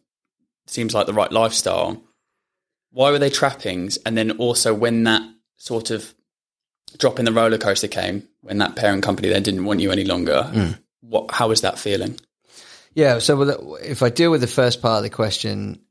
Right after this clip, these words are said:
Speaker 2: um, I, they're trappings in my mind because I think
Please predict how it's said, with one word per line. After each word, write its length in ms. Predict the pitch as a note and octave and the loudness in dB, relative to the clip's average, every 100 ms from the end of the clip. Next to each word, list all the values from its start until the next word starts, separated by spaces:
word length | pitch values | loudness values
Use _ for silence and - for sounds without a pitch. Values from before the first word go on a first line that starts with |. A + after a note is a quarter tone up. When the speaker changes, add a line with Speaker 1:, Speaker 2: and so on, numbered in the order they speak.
| _ | _
Speaker 2:
um, 400 | A#2+ G#2+ G#2 - | -2 -2 -4 -8
I, 160 | - G#2+ | -12 -4
they're 140 | C3+ | -2
trappings 580 | B2+ - G3+ G3+ E3+ B2+ | -2 0 0 0 0 2
in 120 | B2 A#2+ | 2 4
my 220 | A#2+ A#2 | 4 2
mind 440 | G#2+ G#2 G2+ F#2+ - | 0 -2 -6 -8 -10
because 640 | G#2+ B2 A2 G#2 G#2 - _ _ _ _ - | -4 0 2 0 -2 -6 _ _ _ _ -12
I 60 | |
think 380 | A#2+ G#3+ A3+ - | 0 0 0 -6